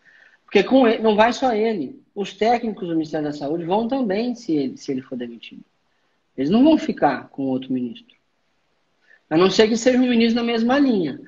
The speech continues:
Mas se for pra, pra botar o Menezes na mesma linha do Mandetta, pra que que ele vai demitir o próprio Mandetta? Então, se ele demitir, tudo indica que ele vai demitir nos próximos dias,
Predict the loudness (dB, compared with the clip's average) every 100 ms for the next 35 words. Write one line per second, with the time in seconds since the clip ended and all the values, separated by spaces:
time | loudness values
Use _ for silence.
0 | -20 _ 0 0 0 0 0 2 -2 -2
1 | -2 0 2 0 0 0 0 0 0 0
2 | 2 0 0 0 0 -2 -2 -4 -6 -6
3 | -4 -2 -2 -2 -4 -8 -8 -10 -8 -10
4 | -10 _ _ _ _ _ -20 -20 _ _
5 | _ _ -20 _ _ _ 2 2 2 -4
6 | -4 2 4 6 4 4 2 0 2 2
7 | 2 0 2 0 -2 -2 0 0 2 4
8 | 4 2 -2 -2 -4 -4 -4 -4 -8 -8
9 | -10 -14 -10 -4 0 0 -4